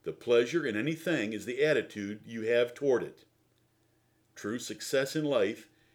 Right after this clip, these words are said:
is godliness with contentment, and there is no shortcut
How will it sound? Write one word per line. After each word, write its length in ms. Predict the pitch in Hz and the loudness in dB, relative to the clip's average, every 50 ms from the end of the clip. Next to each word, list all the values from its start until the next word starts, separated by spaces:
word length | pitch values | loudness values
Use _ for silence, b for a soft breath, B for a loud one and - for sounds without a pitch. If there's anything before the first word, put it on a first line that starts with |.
| b b | b b
is 180 | - 104 87 92 | -8 -8 -8 0
godliness 640 | 104 127 147 151 156 - 92 90 85 98 107 - - | 2 4 6 6 6 4 2 -4 -6 -8 -8 -8 -2
with 220 | 131 - - - | -2 -2 -2 -2
contentment, 640 | - 113 101 - - 110 104 95 104 104 104 104 - _ _ _ _ _ _ _ _ _ _ _ _ _ _ _ _ _ _ | -8 -8 -8 -4 -2 -2 -2 -2 -6 -8 -10 -10 -16 _ _ _ _ _ _ _ _ _ _ _ _ _ _ _ _ _ _
and 160 | 107 107 101 | -8 -4 -2
there 140 | 104 107 104 | 0 0 0
is 160 | 101 92 82 | 0 -4 -4
no 180 | 101 110 127 175 | -2 -2 -2 -2
shortcut 800 | 160 - - 208 185 170 - - - 107 98 104 - - b | -2 2 2 4 4 4 0 0 2 2 2 2 0 -4 b